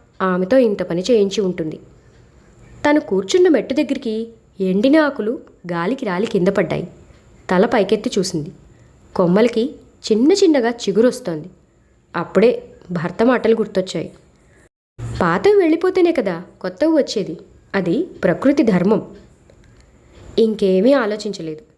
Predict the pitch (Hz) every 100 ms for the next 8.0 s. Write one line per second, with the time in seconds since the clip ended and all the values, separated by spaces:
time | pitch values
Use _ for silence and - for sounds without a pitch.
0 | _ _ - 170 175 - 453 - - -
1 | - 349 349 349 - 175 220 302 190 190
2 | 233 233 381 - - - _ _ _ _
3 | _ 180 170 220 320 349 349 339 330 -
4 | 185 190 247 262 247 220 220 453 - -
5 | 175 240 359 370 - 190 165 247 269 190
6 | 165 - - _ _ _ _ - 185 190
7 | 262 165 160 220 294 202 185 170 151 151